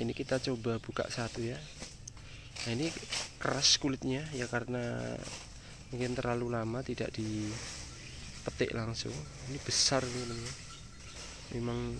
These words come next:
ini rata-rata segini yang kemarin sudah dipanen, cuma yang kecil ini karena memang kurang maksimal nutrisinya. Ini lebih baik di, ketika sudah mulai kembang itu beberapa udah dikurangi untuk, eh,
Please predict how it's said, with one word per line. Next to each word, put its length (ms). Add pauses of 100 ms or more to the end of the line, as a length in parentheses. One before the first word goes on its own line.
(720)
ini 80
rata-rata 480
segini 380
yang 100
kemarin 320
sudah 240
dipanen, 1040
cuma 240
yang 80
kecil 300
ini 100
karena 220
memang 320
kurang 240
maksimal 420
nutrisinya. 640 (1000)
Ini 120
lebih 200
baik 320
di, 120 (840)
ketika 240
sudah 360
mulai 360
kembang 400
itu 200 (640)
beberapa 400
udah 240
dikurangi 1600
untuk, 360 (400)
eh, 360